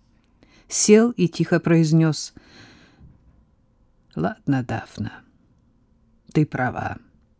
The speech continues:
Я ездил в горы с Элис". "Кто это, чёрт побери?" "Девушка из Огайо". У него был очень усталый голос.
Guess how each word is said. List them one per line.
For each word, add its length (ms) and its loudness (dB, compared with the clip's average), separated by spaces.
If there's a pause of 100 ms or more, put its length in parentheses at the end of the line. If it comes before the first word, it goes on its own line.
(840)
Я 220 2
ездил 500 4
в 100 -4
горы 280 2
с 220 -10
Элис". 600 -8 (720)
"Кто 320 8
это, 420 0 (140)
чёрт 420 2 (280)
побери?" 460 -6 (680)
"Девушка 920 6
из 200 0
Огайо". 640 -4 (1040)
У 80 -2
него 220 4
был 140 6
очень 340 0
усталый 380 -4
голос. 460 2